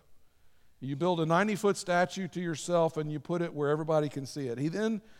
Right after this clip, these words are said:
summoned the satraps, prefects, governors, advisors, treasurers, judges, magistrates, all the other provincial officials to come to the dedication of the image he had set up. Now, this is basically the pecking order of the day. This,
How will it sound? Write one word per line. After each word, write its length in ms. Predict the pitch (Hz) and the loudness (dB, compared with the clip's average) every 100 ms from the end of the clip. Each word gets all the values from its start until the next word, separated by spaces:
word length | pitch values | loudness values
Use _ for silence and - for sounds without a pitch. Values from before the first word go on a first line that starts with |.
| - - | -20 -16
summoned 500 | - 214 233 226 196 | -2 2 4 4 2
the 80 | 165 | 0
satraps, 720 | - 202 214 - 208 190 - | 2 4 4 4 4 4 0
prefects, 540 | - 226 214 202 190 - | -4 -2 0 2 2 2
governors, 520 | 160 202 202 202 160 | 2 4 4 0 0
advisors, 640 | 165 175 185 185 175 180 | 0 4 6 4 2 -4
treasurers, 560 | - 185 190 160 180 165 | -4 0 0 0 -2 -2
judges, 480 | 139 180 185 180 151 | 0 2 2 0 -2
magistrates, 840 | 165 180 185 156 180 175 170 - - - - - - | 0 0 -2 -6 -2 -2 -2 -6 -20 -20 -20 -20 -4
all 300 | 165 226 247 | 2 4 6
the 140 | 233 | 6
other 180 | 226 208 | 6 6
provincial 540 | 185 175 196 185 196 | 2 0 0 0 0
officials 640 | 175 160 180 - 175 165 - _ _ _ | 0 0 -4 -2 -4 -4 -8 _ _ _
to 80 | 139 | -6
come 260 | - 247 | 2 4
to 120 | 262 226 | 4 2
the 80 | |
dedication 640 | 190 196 185 - 180 160 185 | 2 2 0 0 -2 0 -4
of 120 | 165 | -4
the 120 | 165 | -2
image 260 | 165 165 151 | -2 -4 -4
he 80 | 170 | -6
had 120 | 143 | -6
set 220 | - 143 | -4 -2
up. 140 | 123 | -2
Now, 80 | 113 | -4
this 180 | 165 175 | -6 -4
is 100 | 196 | -4
basically 420 | 165 180 175 170 | 0 0 -2 -4
the 120 | 165 | -4
pecking 380 | - 175 165 175 | -2 -2 -2 -4
order 280 | 165 165 156 | -2 -2 -2
of 80 | 143 | -4
the 80 | 147 | -4
day. 300 | 147 123 101 | -2 -4 -4
This, 260 | 135 - | -8 -10